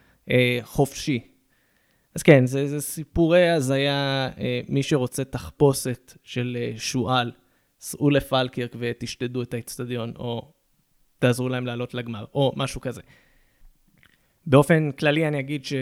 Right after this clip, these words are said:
קמעות מייצרים סיפורים מרתקים, בארצות הברית זה בכלל הזיה, בבייסבול, בדברים כאלה. אני לא אקח אתכם לסיפורי בייסבול, למרות שיש לי כמה מומלצים בשבילכם,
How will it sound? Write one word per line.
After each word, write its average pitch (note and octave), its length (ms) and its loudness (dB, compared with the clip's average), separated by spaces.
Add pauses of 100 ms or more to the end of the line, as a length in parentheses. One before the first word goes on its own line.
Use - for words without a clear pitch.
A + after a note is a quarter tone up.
(580)
קמעות F3+ 580 4
מייצרים E3 540 -2
סיפורים D#3+ 640 -4
מרתקים, D3+ 500 2
בארצות D3 280 0
הברית D3+ 260 -4
זה C#3+ 100 -10
בכלל D#3+ 460 -4
הזיה, C#3+ 600 0
בבייסבול, D3 840 -2
בדברים C#3+ 340 -4
כאלה. G#3 400 -2
אני D#3+ 200 2
לא F#3 200 10
אקח G#3 260 0
אתכם D#3 220 -6
לסיפורי C3+ 580 -6
בייסבול, C#3+ 640 2 (440)
למרות C#3 260 0
שיש C#3 180 2
לי C3+ 80 -4
כמה B2 540 0
מומלצים B2 540 -8
בשבילכם, D#3+ 440 -2